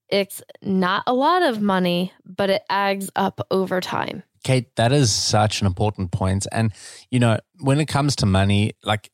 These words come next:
Speaker 2: you think to yourself, "Oh, what is that three dollar iced tea that I'm buying?" You know, like, it's three dollars. It's not gonna change the world. I'm not gonna retire off three dollars. No, you're not. It's not gonna make any difference.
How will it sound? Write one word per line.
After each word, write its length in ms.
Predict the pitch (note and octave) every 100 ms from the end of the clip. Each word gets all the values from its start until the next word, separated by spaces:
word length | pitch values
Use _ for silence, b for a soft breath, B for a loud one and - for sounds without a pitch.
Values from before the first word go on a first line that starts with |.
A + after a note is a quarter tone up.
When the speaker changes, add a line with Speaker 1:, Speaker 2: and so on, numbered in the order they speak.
| _ -
Speaker 2:
you 280 | A2+ C#3+
think 220 | C#3 E3+ C#3+
to 60 |
yourself, 360 | A#2 G#2 G#2 -
"Oh, 220 | B2+ A#2+ G2+
what 240 | G2+ A#2+
is 240 | A#2+ G#2
that 220 | F#2+ G2 -
three 300 | - A#2 A2+
dollar 400 | G2+ G2 G2 D#2+
iced 360 | F2+ F#2 -
tea 160 | G#2 G2
that 220 | F2+ F#2
I'm 280 | F#2+ F#2 - -
buying?" 320 | E2 C2 F2
You 80 | F#2
know, 80 |
like, 180 | F2 G#2+
it's 180 | A2+ -
three 200 | - C3
dollars. 340 | G#2 F#2+ C#2+
It's 220 | G2+ F#2+ -
not 160 | A2
gonna 180 | A#2 G#2
change 360 | - G2+ G2+ G2+
the 60 |
world. 220 | G2 G2+ -
I'm 160 | A#2
not 100 | A2+
gonna 180 | A2+ G2+
retire 440 | G2 F#2+ G2 F2+ F2+
off 120 | G2
three 200 | - F#2+
dollars. 480 | F#2+ F#2 F#2 G2 - B B B -
No, 480 | D3 F3 G#2 F2+ - _
you're 220 | G#2+ A2
not. 340 | A#2+ C#3 F2+ -
It's 140 | F#2
not 100 | B2+
gonna 160 | C3 B2
make 220 | A2 G2+
any 200 | G2+ G2+
difference. 540 | A2+ D#3+ - F2+ -